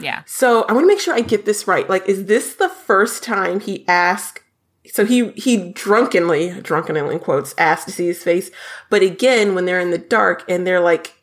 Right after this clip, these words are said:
Speaker 2: they start kissing 'cause they were, you know, "Oh, you almost died." And he asked to see his face again. And Wynn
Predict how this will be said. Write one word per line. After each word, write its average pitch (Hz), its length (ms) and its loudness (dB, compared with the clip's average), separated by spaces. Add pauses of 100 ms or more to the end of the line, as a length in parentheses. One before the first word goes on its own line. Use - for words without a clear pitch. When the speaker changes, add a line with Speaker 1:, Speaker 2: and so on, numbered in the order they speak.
(200)
Speaker 2:
they 175 120 0
start 196 440 -2
kissing 180 500 -2
'cause - 200 -8
they 160 140 0
were, 170 180 -4
you 208 100 -8
know, 165 400 0 (180)
"Oh, 220 80 2
you 302 180 2
almost 294 340 -2
died." 214 460 0 (380)
And 208 100 2
he 196 160 4
asked 185 280 0
to 208 60 -4
see 190 220 -4
his 175 200 -4
face 135 280 -2
again. 185 600 0 (320)
And 180 280 2
Wynn 220 480 2